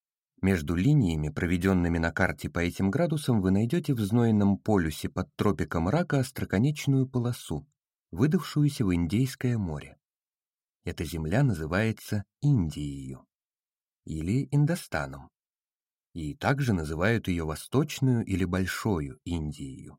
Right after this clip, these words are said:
что не смешать с той землею, которая находится на противоположной стороне полушария и называется Западную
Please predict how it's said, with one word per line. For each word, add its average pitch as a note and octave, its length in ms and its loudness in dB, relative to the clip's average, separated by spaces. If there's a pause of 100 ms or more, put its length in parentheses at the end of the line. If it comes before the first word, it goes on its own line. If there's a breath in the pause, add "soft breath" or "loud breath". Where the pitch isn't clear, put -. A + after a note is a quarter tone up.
(180)
что D#2 320 -4
не E2+ 140 -2
смешать F#2 440 0
с - 120 -14
той E2+ 240 0
землею, D#2+ 520 0
которая E2+ 380 -2
находится B2+ 540 -4
на F2+ 100 0
противоположной F2+ 760 0
стороне A2 420 -2
полушария E2 720 -4 (180)
и D#2 160 -6
называется E2 680 -4
Западную D2+ 680 -4